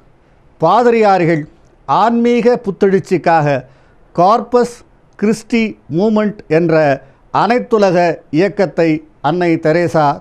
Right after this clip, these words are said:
துவக்கினார்கள். இஸ்ரேலிய படைகளுக்கும் பாலஸ்தீன கொரி-,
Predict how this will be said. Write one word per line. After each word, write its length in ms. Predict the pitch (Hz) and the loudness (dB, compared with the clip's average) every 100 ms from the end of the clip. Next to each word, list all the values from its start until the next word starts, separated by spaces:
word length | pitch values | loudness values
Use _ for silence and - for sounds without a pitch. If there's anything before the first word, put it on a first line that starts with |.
| - | -4
துவக்கினார்கள். 680 | 160 165 160 151 147 156 151 _ _ _ _ _ - _ _ _ _ _ - | -2 -2 -2 0 0 -2 -8 _ _ _ _ _ -20 _ _ _ _ _ -6
இஸ்ரேலிய 680 | 165 262 277 277 262 240 - | -4 0 2 2 2 0 0
படைகளுக்கும் 640 | 143 175 180 175 170 160 135 _ _ _ _ _ _ | 0 0 2 0 -4 -10 -10 _ _ _ _ _ _
பாலஸ்தீன 680 | 147 202 247 247 - 247 240 | 0 2 2 0 0 0 0
கொரி-, 400 | 160 160 220 233 | 0 0 2 0